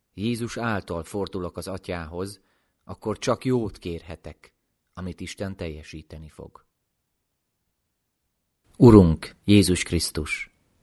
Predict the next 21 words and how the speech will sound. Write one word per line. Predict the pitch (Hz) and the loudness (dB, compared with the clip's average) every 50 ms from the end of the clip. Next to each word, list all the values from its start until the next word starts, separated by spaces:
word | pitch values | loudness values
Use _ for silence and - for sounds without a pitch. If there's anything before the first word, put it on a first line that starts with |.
| _ _ _ _ _ _ | _ _ _ _ _ _
Te | - 98 98 | 2 4 4
az | 98 98 | 4 6
alázatos, | - 113 123 123 120 113 104 98 104 98 - - 90 85 - - - - | 6 6 8 8 8 8 8 8 8 6 6 6 2 2 2 -2 -6 -2
bizakodó, | 90 90 104 95 104 101 90 - - 95 87 90 90 87 85 | 2 2 4 8 8 6 6 6 4 4 4 4 4 4 2
gyermeki | 87 87 - 110 107 98 87 85 90 - - 95 | 2 8 10 10 10 10 8 6 2 0 -2 0
lelkületet | 90 92 92 87 87 - - 87 82 80 78 - 82 78 - | 0 2 0 0 -2 -4 -4 -4 -4 -4 -4 -6 -8 -6 -4
állítod | 78 90 92 87 82 85 85 85 - 87 85 | -2 -2 0 0 0 -2 -4 -4 -4 -2 0
elénk | 92 90 87 87 82 80 78 | 0 0 0 0 -2 -4 -6
példaként, | - - 95 87 85 78 82 82 - - 85 82 78 76 - - _ _ _ _ _ _ _ _ | -2 0 0 0 2 0 -4 -8 -6 -6 -8 -6 -8 -10 -14 -20 _ _ _ _ _ _ _ _
s | _ - | _ -4
ezzel | - 113 104 98 113 110 110 | -2 -2 2 4 4 4 6
megmutatod | 117 127 127 110 110 101 95 - 85 80 82 85 | 6 4 4 4 2 0 0 -2 -2 -2 -2 -4
számunkra | - - - 107 95 87 85 82 80 78 - 85 85 | -4 -2 0 0 0 0 0 -2 -4 -4 -4 -4 -2
az | 82 - | -2 -4
utat, | - 107 104 - 95 85 - - - - _ _ _ _ _ _ _ _ _ | -6 -10 -6 -4 -4 -4 -4 -6 -12 -18 _ _ _ _ _ _ _ _ _
a | - 95 | -2 0
lehetőséget, | 92 92 92 85 87 85 - - 82 78 73 - - 85 80 76 82 80 - - - - - - - _ _ _ | 2 2 2 0 -2 -4 -4 -4 -6 -6 -4 -4 -4 -4 -2 -2 -4 -6 -6 -8 -14 -20 -20 -20 -20 _ _ _
amely | - 101 101 101 95 | -2 0 2 2 2
az | 90 90 | 2 0
üdvösségre | 92 85 80 78 73 - - 80 78 78 80 82 | -2 -2 -4 -6 -6 -6 -6 -6 -6 -4 -4 -4
vezet. | 76 78 78 - 80 76 - - - - | -4 -4 -4 -4 -6 -8 -10 -14 -20 -20